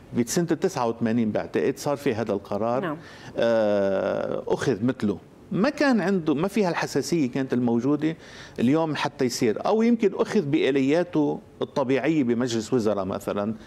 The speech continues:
Speaker 1: مش رئيس الحصة هو وحده أخده. بقصد حتى لو كان في إشكالية بالآلية،
Speaker 2: نعم.
Speaker 1: كان في مجال لحلها بطريقة تانية. هلا عملية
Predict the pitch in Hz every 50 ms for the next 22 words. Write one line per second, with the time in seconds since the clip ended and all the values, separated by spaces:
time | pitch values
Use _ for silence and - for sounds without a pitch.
0 | - - - 135 156 165 - - - - - - 120 110 117 98 110 131 - -
1 | 117 - - - 127 - - 123 123 120 107 113 120 - 113 92 95 82 117 -
2 | 95 85 85 - - - - - - - - - - - - - 143 151 220 -
3 | 233 - 233 196 - - 254 247 - - 233 208 190 156 - 175 165 156 139 -
4 | 165 - - 123 - - - 135 127 131 139 139 131 120 110 123 120 98 - 117
5 | 107 110 117 113 113 117 117 - 214 196 170 170 160 - - 208 214 190 170 156
6 | 123 143 165 170 139 117 110 - 160 160 143 113 110 107 - 120 135 143 - 110
7 | 117 - 131 123 120 110 104 95 85 - - - - - - - - - - -
8 | 151 170 170 127 135 151 156 156 151 180 202 196